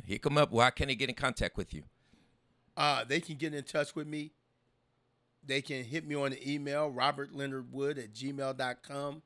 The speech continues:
Speaker 2: They can call me, six one nine, seven seven three, three eight four six. That's six one nine, seven seven three, three eight four six.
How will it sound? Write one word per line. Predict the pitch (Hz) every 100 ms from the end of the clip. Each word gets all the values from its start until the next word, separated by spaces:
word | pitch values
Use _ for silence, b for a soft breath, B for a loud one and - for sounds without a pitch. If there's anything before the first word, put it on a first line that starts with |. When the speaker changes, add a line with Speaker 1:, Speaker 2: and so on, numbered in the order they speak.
| _ _ _ _ _ _ -
Speaker 2:
They | 135
can | 123
call | 110 - 143 147
me, | 147 147 160 - _
six | - - 135 -
one | 131 120
nine, | 131 139 139 143 160 _ _ _ _
seven | - - 139 135
seven | - - 143 147 156 -
three, | 131 120 127 139 _ _
three | 127 131
eight | 139 -
four | 131
six. | 135 - 127 - - - _ _ _ _ -
That's | 117 -
six | - 156 151 - -
one | 123 127 147 147
nine, | 123 113 110 117 _ _ _ _
seven | - - 147 139 151 160 -
seven | - - 139 135 147 151 _
three, | - 143 104 110 _ _ _ _ _ _
three | - 135
eight | 131 139
four | - 131 127
six. | - 127 139 -